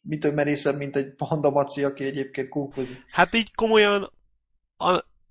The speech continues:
Speaker 2: így láttam egy horrorfilmes toplistán ezt, de nem úgy, hogy ijesztő vagy ilyesmi, hanem hogy valójában a témája miatt ez ilyen kicsit horrorfilmes.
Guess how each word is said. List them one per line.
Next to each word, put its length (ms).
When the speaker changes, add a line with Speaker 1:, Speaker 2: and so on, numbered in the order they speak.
Speaker 2:
így 100
láttam 320
egy 120
horrorfilmes 580
toplistán 540
ezt, 280
de 80
nem 180
úgy, 120
hogy 160
ijesztő 360
vagy 140
ilyesmi, 400
hanem 260
hogy 340
valójában 540
a 80
témája 480
miatt 260
ez 120
ilyen 200
kicsit 260
horrorfilmes. 680